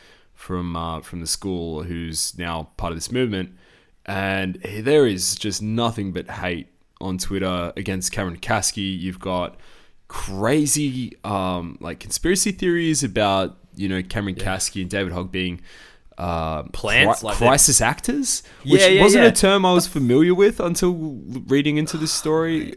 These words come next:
Speaker 1: which
Speaker 2: This is
Speaker 1: it
Speaker 2: that
Speaker 1: seems
Speaker 2: Al-, Alex
Speaker 1: crazy.
Speaker 2: Jones Infowars fucking garbage. This
Speaker 1: Yeah.
Speaker 2: is like
Speaker 1: Uh, it's just, it, between that and then also, you know, I watched, uh, the rest of that town hall and I, I listened to Dana Loesch, the, um,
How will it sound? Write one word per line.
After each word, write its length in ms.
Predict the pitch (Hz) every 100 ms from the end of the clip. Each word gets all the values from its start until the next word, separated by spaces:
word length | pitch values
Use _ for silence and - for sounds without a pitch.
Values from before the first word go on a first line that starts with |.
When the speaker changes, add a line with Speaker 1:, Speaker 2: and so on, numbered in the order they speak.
| -
Speaker 1:
which 180 | 131 147
Speaker 2:
This 120 | 151
is 60 |
Speaker 1:
it 20 | 165
Speaker 2:
that 120 | 147
Speaker 1:
seems 340 | - 151 156
Speaker 2:
Al-, 160 | - 131
Alex 40 | 123 139
Speaker 1:
crazy. 60 | 143
Speaker 2:
Jones 420 | 117 117 113 110 - - _ -
Infowars 760 | 208 139 117 107 101 101 101
fucking 540 | - 90 - 87 85 85 _
garbage. 500 | 85 85 85 85 85
This 200 | 87 82
Speaker 1:
Yeah. 220 | 156 165
Speaker 2:
is 40 | 175 165
like 160 | - - - - -
Speaker 1:
Uh, 600 | 107 113 110 110 107 95 - - - - - 92 - -
it's 280 | 123 117 -
just, 400 | - 139 - -
it, 400 | - 101 87 101
between 380 | 123 - 147 123
that 240 | 107 131 110
and 100 | 131
then 80 |
also, 360 | 139 143 - 127
you 260 | 113 87 110
know, 220 | 107 101
I 100 | 82
watched, 420 | 101 101 - - -
uh, 260 | - - 92 98
the 100 | 104
rest 200 | 135 -
of 20 |
that 160 | 135 -
town 200 | 107 95
hall 280 | 92 85 - - - - -
and 260 | 104 98 95
I, 260 | 101 101 -
I 100 | 95
listened 360 | 98 104 101
to 120 | 92 95
Dana 300 | 101 98 95
Loesch, 400 | 90 104 98 -
the, 340 | 98 87 -
um, 840 | 90 85 85 82 80 73 92 101